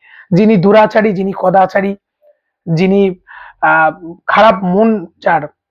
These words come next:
কু অভিসন্ধি নিয়ে রান্না করেছে, তার হাত দিয়ে খা-, হাতে খাবার খেতে নেই। এতে সেই ভাবের সংক্রমণ হয়ে যায়, মনের মধ্যে সেই ভাবগুলো চলে আসে। আর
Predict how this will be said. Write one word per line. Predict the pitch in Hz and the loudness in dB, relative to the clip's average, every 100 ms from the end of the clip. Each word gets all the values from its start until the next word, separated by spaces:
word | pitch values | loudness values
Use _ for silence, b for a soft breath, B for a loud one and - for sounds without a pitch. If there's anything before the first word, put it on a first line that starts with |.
| _ 180 - | _ -12 -6
কু | 240 226 | 0 2
অভিসন্ধি | 202 226 233 233 220 | 2 0 0 0 0
নিয়ে | 202 | 0
রান্না | 180 175 170 | 0 -2 -4
করেছে, | 185 175 185 | -6 -12 -10
তার | 160 180 | -4 -2
হাত | 170 | 0
দিয়ে | 165 - | -4 -12
খা-, | - 175 - | -12 -12 -12
হাতে | - 175 | -16 -8
খাবার | - 160 160 | -4 -2 -4
খেতে | - 160 | -8 -8
নেই। | 180 180 - _ _ _ | -6 -6 -10 _ _ _
এতে | 208 190 | -6 -4
সেই | 196 202 165 | -2 -2 -2
ভাবের | 160 160 196 | -2 0 0
সংক্রমণ | - 233 233 247 233 | 0 -2 0 0 -2
হয়ে | 226 - 170 | -4 -8 -6
যায়, | 165 160 B B - | -4 -4 B B -4
মনের | 202 214 214 | 0 0 0
মধ্যে | 202 196 | -2 -2
সেই | - 185 | -4 -4
ভাবগুলো | 147 160 160 170 165 | -2 -4 -4 -8 -8
চলে | - 156 156 | -6 -4 -4
আসে। | 143 151 139 B B B | -4 -8 -12 B B B
আর | - | -4